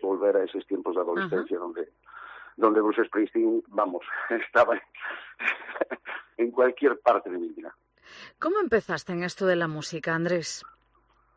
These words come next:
Speaker 1: Bueno, pues esto empecé un poco de rebote, eh, con, con los colegas, con los amigos, eh, lo típico, montamos un grupo y <laughs> no había cantante.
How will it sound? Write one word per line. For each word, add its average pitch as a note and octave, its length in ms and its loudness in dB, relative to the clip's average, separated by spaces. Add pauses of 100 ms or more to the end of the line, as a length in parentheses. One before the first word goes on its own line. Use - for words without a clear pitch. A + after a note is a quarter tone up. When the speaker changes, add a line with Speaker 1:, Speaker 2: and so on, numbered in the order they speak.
(840)
Speaker 1:
Bueno, D3 280 8
pues C3 180 4
esto C#3 120 2
empecé C3+ 340 2
un C#3+ 120 -2
poco B2 260 2
de A2 80 4
rebote, A2+ 360 2
eh, F2 580 -10
con, G2 320 -8
con F#2+ 160 -6
los F2 120 -8
colegas, A#2+ 380 2
con G#2 140 0
los G2+ 140 -2
amigos, A#2 380 2 (160)
eh, E2+ 520 -8
lo G2 120 -4
típico, G2+ 360 -4
montamos A2 440 -2
un A#2+ 80 -2
grupo D3 460 0
y B2+ 60 -2
<laughs> - 140 -6
no D3 60 8
había - 320 0
cantante. A#2 800 0